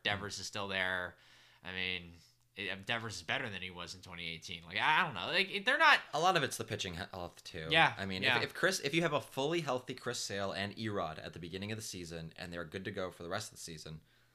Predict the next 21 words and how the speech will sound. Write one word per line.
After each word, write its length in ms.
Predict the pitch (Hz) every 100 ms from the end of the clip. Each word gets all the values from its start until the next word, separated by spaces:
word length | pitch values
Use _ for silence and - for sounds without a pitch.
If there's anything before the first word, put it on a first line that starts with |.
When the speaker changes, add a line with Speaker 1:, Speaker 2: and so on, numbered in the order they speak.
| _ _
Speaker 2:
then 120 | 95
this 160 | 104 110
is 140 | 98
a, 80 | 95 - _ -
this 160 | 92
is 140 | 95 85
a 40 |
playoff 300 | - 80 80
contending 360 | 80 - - -
team. 140 | -
Speaker 1:
Yeah, 140 | 151 123
then 160 | 143
you 80 | 147
got, 360 | 131 90 110 131
then 140 | 165
you're 180 | 156 135
a 40 |
piece 280 | 110 135 117
away 320 | 110 107 104
from 220 | 92 104 92
being 360 | 95 90 85